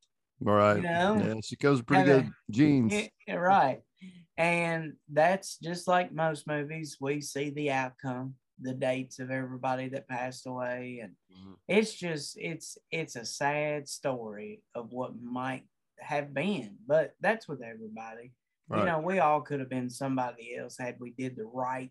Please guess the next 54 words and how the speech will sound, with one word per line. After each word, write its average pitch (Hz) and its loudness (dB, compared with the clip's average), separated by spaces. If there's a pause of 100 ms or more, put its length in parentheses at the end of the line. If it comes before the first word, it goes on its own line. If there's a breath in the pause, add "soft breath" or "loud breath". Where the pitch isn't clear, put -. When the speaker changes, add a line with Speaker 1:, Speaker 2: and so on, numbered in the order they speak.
(120)
Speaker 2:
thing 123 -8
every 127 -8
time 127 -4
that 127 -8
we 135 -10
turned 135 -6
around. 135 -6 (340)
But 165 -2
Speaker 1:
Not 175 6
even 180 6
Speaker 2:
we're, 131 6
Speaker 1:
the 139 8
right 170 6
Speaker 2:
we're - 0
Speaker 1:
thing. 113 4 (120)
We 143 6
Speaker 2:
people. - -
Speaker 1:
could 127 2
have 110 0
made 113 0
just 107 -4 (260)
a, 107 2
a - -6
different 117 2
decision 104 0
at 104 -4 (1000)
one 120 2
Speaker 2:
You - -6
Speaker 1:
point 113 6
Speaker 2:
could - -6
Speaker 1:
when 117 0
we 123 4
were 113 4
twenty 123 0
years 123 2
old, 120 2
and 104 -6
Speaker 2:
That 107 2
would 113 4
have - -
Speaker 1:
everything 117 4
would 220 4
have 117 4
Speaker 2:
changed 214 2
Speaker 1:
turned 117 4
Speaker 2:
us 110 6
Speaker 1:
out 107 4
Speaker 2:
forever. 226 0 (280)
Speaker 1:
different. 101 -10
Yeah. 247 0
Speaker 2:
Yeah. 247 0 (440)
One 247 0 (180)
Speaker 1:
Everything's 190 -2
Speaker 2:
decision 208 2